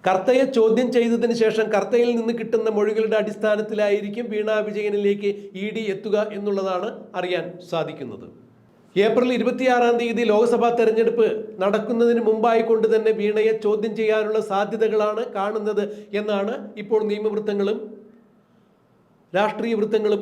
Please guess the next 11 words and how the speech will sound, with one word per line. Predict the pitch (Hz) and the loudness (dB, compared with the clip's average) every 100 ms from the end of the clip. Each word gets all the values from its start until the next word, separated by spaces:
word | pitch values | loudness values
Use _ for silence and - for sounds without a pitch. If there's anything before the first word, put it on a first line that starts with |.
| 208 | 0
ഒരുപോലെ | 208 202 208 196 | 0 2 0 0
തന്നെ | 190 190 | -2 -4
ചൂണ്ടിക്കാണിക്കുന്നത്. | 180 180 190 175 165 156 143 117 98 - - - _ 180 | -4 -2 -2 -2 -2 -6 -8 -8 -12 -16 -20 -20 _ -4
എന്നാൽ | 196 208 208 | 0 0 0
ഒരുപക്ഷെ | 202 208 214 214 190 | -2 0 0 -2 -2
അത് | 190 202 147 - - - _ 185 | 0 0 -2 -8 -18 -20 _ -2
ഏപ്രിൽ | 208 220 220 | -2 0 -2
ഇരുപത്തിയാറിന് | 208 220 214 220 220 220 226 | 0 -2 0 0 0 -4 -2
ശേഷം, | 233 233 196 190 | -2 -2 -6 -4
തെരഞ്ഞെടുപ്പിന് | 196 220 208 226 214 | -4 -4 -4 -6 -4
ശേഷം | 214 208 220 | -4 -2 -4